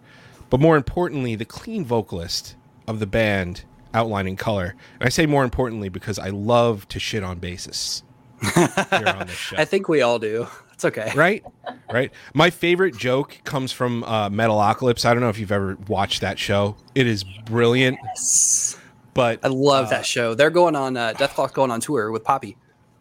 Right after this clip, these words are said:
Speaker 1: I saw that, and I wanna go so bad.
Speaker 2: I wanna
Speaker 1: I've
Speaker 2: go
Speaker 1: seen,
Speaker 2: so bad. <laughs>
Speaker 1: I've seen Death Clock. I've seen them live.
Speaker 2: Oh, were they good?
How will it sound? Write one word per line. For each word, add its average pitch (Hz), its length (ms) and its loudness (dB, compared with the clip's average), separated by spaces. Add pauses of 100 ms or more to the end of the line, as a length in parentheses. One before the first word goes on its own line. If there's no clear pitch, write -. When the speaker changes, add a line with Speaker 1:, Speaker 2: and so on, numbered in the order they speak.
(260)
Speaker 1:
I 110 480 -2 (200)
saw 107 340 -2
that, 135 280 2 (180)
and 98 280 -6
I 82 140 -14
wanna 85 300 -10
go - 180 -12
so - 280 -6
bad. 92 200 -4
Speaker 2:
I 127 60 2
wanna 135 200 4
Speaker 1:
I've 135 140 2
Speaker 2:
go - 60 -4
Speaker 1:
seen, 160 200 0
Speaker 2:
so 110 360 -4
bad. - 440 -10
<laughs> - 60 -14
Speaker 1:
I've 135 380 2
seen 131 340 -2
Death 120 240 -10
Clock. 101 460 -8 (100)
I've 120 160 -6
seen 139 400 -4
them 117 480 -4
live. 98 640 -6 (1000)
Speaker 2:
Oh, 135 280 0 (120)
were 139 120 0
they 139 100 2
good? 123 260 -2